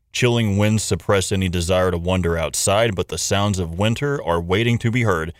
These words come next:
if you choose to brave the cold. Crisp, crunching snow gives way underfoot as you venture outdoors. You may be greeted by squirrels squabbling with cawing blue jays as scolding titmice and chickadees mingle nearby.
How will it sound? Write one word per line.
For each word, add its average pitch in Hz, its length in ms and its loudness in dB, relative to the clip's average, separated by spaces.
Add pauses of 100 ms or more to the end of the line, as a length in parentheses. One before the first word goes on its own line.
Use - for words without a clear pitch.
(160)
if 85 160 -4
you 90 160 0
choose 95 300 0
to 101 100 0
brave 90 300 0
the 87 80 -4
cold. 117 420 -2 (1200)
Crisp, 139 440 2
crunching 131 400 0
snow 110 320 4
gives 92 260 0
way 87 220 0
underfoot 90 460 0
as 113 200 0
you 123 80 0
venture 107 340 2
outdoors. 92 600 0 (360)
You 90 140 -2
may 101 220 4
be 117 160 2
greeted 113 340 0
by 90 140 2
squirrels 104 480 0
squabbling 104 500 2
with 90 200 -6
cawing 104 360 0
blue 101 260 -2
jays 120 380 0
as 87 180 -2
scolding 95 420 0
titmice 123 540 0
and 92 160 -4
chickadees 95 540 -2
mingle 110 380 2
nearby. 90 580 0